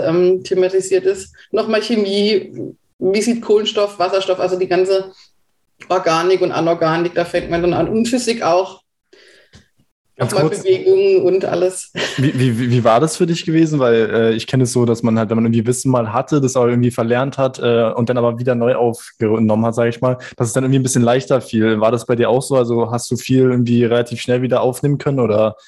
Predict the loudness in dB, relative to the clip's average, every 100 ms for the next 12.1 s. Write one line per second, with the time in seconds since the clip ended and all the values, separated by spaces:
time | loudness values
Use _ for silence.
0 | _ -4 0 0 2 2 0 0 -4 -2
1 | -2 0 -2 0 0 2 2 -2 -6 -6
2 | -4 -4 -2 -2 0 0 0 -2 -4 -4
3 | -4 -2 -2 -2 -4 -4 -2 0 0 0
4 | 0 0 0 0 -2 -2 -2 -2 -2 0
5 | 0 -6 _ -6 -2 0 2 2 0 -2
6 | -6 -10 -8 -4 -4 -2 -4 -6 -16 -20
7 | -20 -20 -8 -4 -2 0 -2 0 -2 -2
8 | 0 0 0 2 2 2 0 -2 -8 -8
9 | -4 -4 0 -2 0 -2 0 0 2 4
10 | 2 0 -2 -2 -4 0 -2 -2 -4 0
11 | 2 2 0 -2 -4 -4 -8 -6 -6 -4